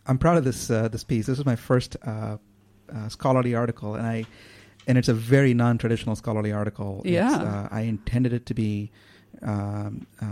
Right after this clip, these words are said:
Speaker 1: readable. <laughs>
Speaker 2: Mm-hmm.
Speaker 1: Um, and, and I'm proud of that. Um, so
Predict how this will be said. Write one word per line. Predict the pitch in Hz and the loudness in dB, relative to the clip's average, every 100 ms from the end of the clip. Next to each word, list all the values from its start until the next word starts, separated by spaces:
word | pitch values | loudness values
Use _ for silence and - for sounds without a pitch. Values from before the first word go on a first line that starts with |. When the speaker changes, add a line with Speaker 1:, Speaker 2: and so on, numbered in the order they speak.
| 104 113 113 | -8 -10 -6
Speaker 1:
readable. | 117 120 - 95 107 | -2 -2 -2 -6 2
<laughs> | |
Speaker 2:
Mm-hmm. | 202 160 202 160 180 180 180 185 208 196 196 - - | 4 6 6 6 6 6 4 4 4 2 -2 -6 0
Speaker 1:
Um, | 123 117 113 113 113 - - | 2 4 2 0 -4 -10 -6
and, | 113 110 110 - | -2 0 -2 -4
and | 110 | -6
I'm | 110 107 | -4 -6
proud | 107 104 | -6 -6
of | 101 | -6
that. | 101 - - - | -10 -12 -8 -4
Um, | 117 113 - _ _ - _ _ _ _ - - | -2 -4 -10 _ _ -20 _ _ _ _ -20 -18
so | - 151 139 135 131 | -2 2 4 4 2